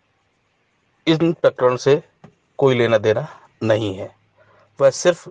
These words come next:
स्वयं की महत्वाकांक्षाओं की पूर्ति के लिए है। अतः मेरा मानना यह है कि इस कमेटी को भंग करना चाहिए। मेरा आग्रह भी कंपनी के उन कार्यकर्ताओं से है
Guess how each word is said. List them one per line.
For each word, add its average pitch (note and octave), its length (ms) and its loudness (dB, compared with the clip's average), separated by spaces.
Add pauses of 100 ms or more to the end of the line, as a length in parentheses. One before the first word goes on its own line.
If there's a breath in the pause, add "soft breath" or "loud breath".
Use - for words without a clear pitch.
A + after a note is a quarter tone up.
स्वयं C3+ 360 -2
की D3 160 -2
महत्वाकांक्षाओं A#2 840 -2
की D#3+ 180 -4
पूर्ति G#2+ 420 -6
के - 140 -8
लिए - 220 -12
है। - 120 -18 (1300)
अतः A2+ 360 -2 (680 soft breath)
मेरा C3+ 220 0
मानना A2+ 320 0
यह F#2+ 200 -6
है A#2+ 200 -12 (420)
कि C3 60 -2
इस A#2+ 100 -2
कमेटी A#2 380 -4
को C3+ 140 0
भंग A2+ 240 -4
करना F#2 300 -2
चाहिए। - 380 -16 (800 soft breath)
मेरा A#2+ 220 2
आग्रह A2+ 380 0
भी B2+ 180 -4 (560 soft breath)
कंपनी A#2+ 380 -2
के B2+ 220 -2 (480 loud breath)
उन E3 180 2 (220)
कार्यकर्ताओं A2+ 600 -2
से G#2 180 -6
है A2+ 200 -2